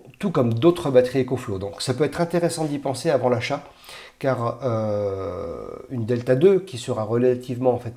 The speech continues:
portable dans votre camping-car ou si vous allez en camping ou en extérieur,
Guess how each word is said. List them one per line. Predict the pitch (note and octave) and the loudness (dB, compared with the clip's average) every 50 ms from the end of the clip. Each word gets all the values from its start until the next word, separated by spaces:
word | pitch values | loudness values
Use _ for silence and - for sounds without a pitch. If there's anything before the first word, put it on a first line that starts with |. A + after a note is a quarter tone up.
| - _ | -8 _
portable | - C#3+ - - - G3 F3 C#3+ A2+ G2 F#2 - - - | -4 -4 -4 0 2 4 4 4 4 0 -6 -10 -16 -10
dans | A#2+ G#2+ G2+ | -8 -6 -6
votre | G2+ G2+ G2 - - | -4 -6 -6 -8 -10
camping-car | G2+ - A#2 A2+ A2+ - B2 C3 B2+ B2+ C#3+ D3+ C#3+ C#3+ C#3+ C#3 C#3 C3+ | -10 -6 -6 -6 -4 -2 -2 -2 0 0 0 0 2 2 2 2 2 0
ou | A#2+ A2 G#2+ G2+ G2 F2+ F2+ F2+ - | 0 -2 -2 -4 -6 -8 -12 -16 -18
si | - - - | -16 -14 -14
vous | G2 F#2+ G2 F#2 G2 | -12 -12 -12 -10 -10
allez | F#2 F2+ | -8 -8
en | F2+ | -10
camping | F2+ - - A2+ G#2 - B2+ B2+ B2 A#2 | -10 -8 -10 -10 -6 -4 -2 0 0 0
ou | G2 F#2 - - - _ _ _ _ _ _ - | -2 -6 -10 -16 -20 _ _ _ _ _ _ -12
en | F2 F2+ | -12 -10
extérieur, | F#2+ F#2+ - - - B2+ D3 E3+ G3 G3 D3+ A#2+ | -10 -12 -10 -6 -4 -4 -2 -2 -2 -4 -6 -8